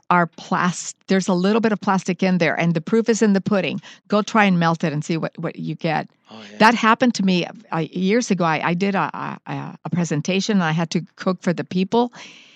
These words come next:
Speaker 1: and I ran out of cheese. So, so my assistant, I sent her to go get cheese, and she brings Kraft. I said, "Oh my God."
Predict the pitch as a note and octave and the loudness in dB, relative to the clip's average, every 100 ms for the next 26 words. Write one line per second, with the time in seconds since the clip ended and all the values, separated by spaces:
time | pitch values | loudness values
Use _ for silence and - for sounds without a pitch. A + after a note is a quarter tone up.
0 | _ _ F#3 F3 F3 E3+ - E3+ F3+ G3 | _ _ 0 2 2 -2 0 2 4 4
1 | G#3 F#3+ E3 - G3 A#3 - E3 D#3 F#3+ | 4 4 0 0 2 2 0 -2 0 0
2 | F3 E3+ D#3 D#3 - B3+ - E3 D#3+ - | 2 2 2 0 0 0 0 0 0 2
3 | G3+ G3 F3 F3 E3+ D#3+ - B3 E3 D3+ | 2 4 2 2 0 -2 -2 -2 -2 -2
4 | - E3 F3 D#3 - A3+ A3 F3 E3 F#3 | -2 0 0 -2 0 2 2 0 -2 -2
5 | E3+ - A3+ B3+ A3 F#3 E3 F3 A3 C4 | -4 -2 2 2 2 -2 -6 -6 -2 2
6 | F#3+ C#3 | 2 0